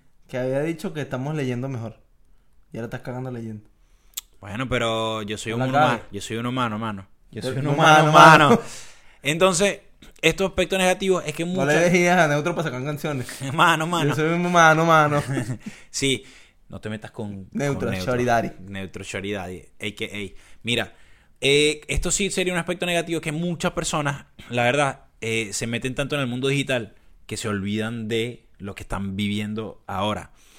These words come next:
Speaker 2: Por ejemplo, fíjate, yo fui a, este fin de semana al concierto aquí de Metallica y, marico, yo
Speaker 1: Perdón,
Speaker 2: vi muchísima
Speaker 1: perdón,
Speaker 2: gente que
Speaker 1: perdón, pues, perdón.
Speaker 2: <laughs>
Speaker 1: Fue cosa
Speaker 2: Ah, lo
Speaker 1: sentimental,
Speaker 2: máximo, una
Speaker 1: pues.
Speaker 2: experiencia malditamente increíble. Y vi
Speaker 1: ¿Comiste
Speaker 2: mucha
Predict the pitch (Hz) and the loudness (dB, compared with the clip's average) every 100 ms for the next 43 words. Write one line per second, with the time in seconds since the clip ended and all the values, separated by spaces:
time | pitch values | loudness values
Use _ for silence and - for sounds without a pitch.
0 | - - 113 131 110 98 - - - - | -20 -8 -4 -4 -6 -10 -12 -20 -20 -14
1 | - 117 104 - _ - - 107 113 151 | -6 -4 -6 -14 _ -20 -12 -8 -6 -4
2 | 147 139 - - - - - 107 107 104 | -4 -6 -12 -20 -20 -20 -8 -4 -2 -4
3 | 107 131 127 143 139 120 123 - 107 104 | -8 -8 -6 -4 -4 -4 -8 -8 -4 -4
4 | 104 104 95 110 120 120 143 117 107 117 | -6 -12 -12 -10 -8 -6 -6 -6 -8 -12
5 | _ _ _ - 101 117 131 117 98 95 | _ _ _ -12 -6 -4 -2 -4 -6 -2
6 | 131 135 - - 123 135 143 135 147 139 | 0 0 -4 -10 -4 2 6 6 4 -2
7 | 151 156 135 151 165 170 165 131 135 131 | -4 0 6 10 12 12 12 8 2 4
8 | 151 165 143 123 - 117 123 113 - - | 4 2 -2 -8 -12 -10 -8 -10 -16 -20
9 | - _ - - - 98 92 - - - | -20 _ -20 -14 -6 -6 -4 -6 -10 -20
10 | - 123 131 127 127 - 110 - 123 123 | -16 -6 -4 -2 0 0 2 4 6 4
11 | 117 110 110 - 117 107 117 113 101 104 | 2 0 -2 -2 -2 -2 -6 -6 -6 -8
12 | 110 107 107 104 98 95 90 - - - | -10 -10 -10 -8 -8 -8 -12 -18 -20 -20
13 | - - _ 143 170 147 143 165 156 | -20 -20 _ -2 -2 -2 -4 -2 0